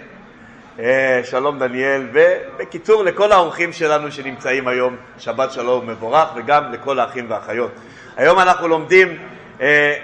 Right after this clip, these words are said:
מפרשה חדשה בספר חדש, הספר שהוא ספר דברים, שחותם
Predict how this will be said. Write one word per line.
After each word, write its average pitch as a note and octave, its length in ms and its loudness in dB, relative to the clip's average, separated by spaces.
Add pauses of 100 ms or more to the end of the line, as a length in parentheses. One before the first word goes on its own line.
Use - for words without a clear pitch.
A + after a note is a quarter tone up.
מפרשה D3+ 760 4
חדשה E3+ 460 2
בספר B3 460 -2
חדש, E3 500 0 (220)
הספר A3+ 720 2 (340)
שהוא E3+ 200 -2
ספר G#3+ 420 0
דברים, E3+ 680 2 (320)
שחותם G#3+ 720 4